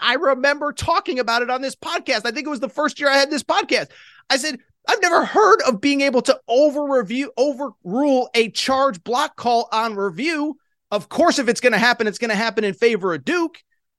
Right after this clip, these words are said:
But Duke won a game because a charge was called a block because the guy's foot was in the restricted area. So the fact that I'm the only one that remembers that, isn't that the official's job?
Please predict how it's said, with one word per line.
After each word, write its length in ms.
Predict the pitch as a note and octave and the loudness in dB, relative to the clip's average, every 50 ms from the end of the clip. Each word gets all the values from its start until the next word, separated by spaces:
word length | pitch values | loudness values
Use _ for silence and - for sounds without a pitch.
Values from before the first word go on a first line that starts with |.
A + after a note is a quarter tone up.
| _ _ _ _ _ _ _ _ | _ _ _ _ _ _ _ _
But 180 | F#4 F#4+ _ | -6 -6 _
Duke 180 | G4+ G#4+ G#4 G#4 | 0 0 0 2
won 220 | - F#4 F4+ F4 | 0 0 2 2
a 40 | E4+ | 0
game 420 | B3+ D#4 F4 F4 E4 D#4 D#4 D4 - _ _ _ _ _ | 0 0 -2 0 0 -2 -2 -4 -6 _ _ _ _ _
because 480 | C#4+ D4 G3+ - C#4+ D4 D4 C#4 - - | -4 -4 -2 2 4 4 4 4 2 2
a 180 | - C4+ C#4 G#3+ | 0 0 0 0
charge 580 | - - - E4 D#4+ D#4+ D4 C#4 C4+ C4+ - - - | -4 -2 2 2 4 6 4 4 2 2 -4 -10 -10
was 240 | - A3 C#4 C#4 - | -6 -4 -4 -4 -4
called 340 | - - - C4+ C4 C4 C4 - | -6 -4 -2 -2 -2 -2 -4 -4
a 140 | B3+ C4 | -8 -8
block 520 | G3+ E3 B3+ D4+ F4+ E4+ F#4+ G4 - - - _ _ _ _ _ | -6 -4 -2 0 0 0 -2 -4 -6 -12 -20 _ _ _ _ _
because 400 | B3+ C#4 A#3 - C4 C#4 C4 A3+ | -6 -6 -4 -2 -2 -2 -2 -2
the 80 | D#4 | -4
guy's 320 | A#3+ C4+ A3 B3+ D#4 D#4 - | -4 -2 2 2 0 0 0
foot 220 | - D#4+ - - | -8 -10 -10 -8
was 160 | C4 D4+ A#3+ | -8 -8 -8
in 80 | D4 C#4+ | -6 -8
the 80 | D#4 | -4
restricted 440 | E4 G4 - - A#4 A4+ - G#4+ E4+ | -4 -4 -2 -2 -2 0 0 2 2
area. 380 | C#4 C#4 - B3 G#3+ G3 C#3+ - _ _ _ _ _ _ | 2 2 2 2 0 0 -2 -8 _ _ _ _ _ _
So 180 | _ - D4+ E4 | _ -8 -6 -4
the 120 | E4 D#4+ | -4 -4
fact 400 | - - _ F4+ E4 F4 E4+ - | -4 -2 _ 0 0 0 0 0
that 140 | D4+ C4+ - - | 0 -2 0 0
I'm 240 | - B3+ D#4+ E4+ F4+ | 0 0 0 0 0
the 120 | E4+ D#4+ | 0 0
only 200 | D#4 D#4+ E4 D#4+ | 2 2 2 2
one 240 | D4 D4+ E4 E4 E4 | 2 2 2 2 2
that 160 | D#4+ D4 - | 0 -2 -2
remembers 540 | C4 C4+ B3 C#4+ E4+ G#4 G4 F4+ D#4+ B3 G3 | -4 -4 -2 -2 -2 -2 -2 -4 -6 -4 -4
that, 280 | G#3 E3+ D3+ C#3+ - _ _ _ _ _ _ | -4 -4 -4 -4 -6 _ _ _ _ _ _
isn't 320 | - C4+ A4+ G4+ A4+ G#4 C4 | 0 2 2 2 0 -2 -2
that 200 | C4 - - - | -2 -2 -2 -2
the 100 | E4 E4+ | 0 0
official's 500 | C4 B3+ - - F#4 F#4 - D#4+ C#4 G#3+ | 0 0 0 -4 -4 -2 -2 -4 -6 -6
job? 520 | - - D4 C#4 D4 D4+ D4+ D4+ A#3+ F3 | 0 0 0 0 2 0 0 -2 -2 -4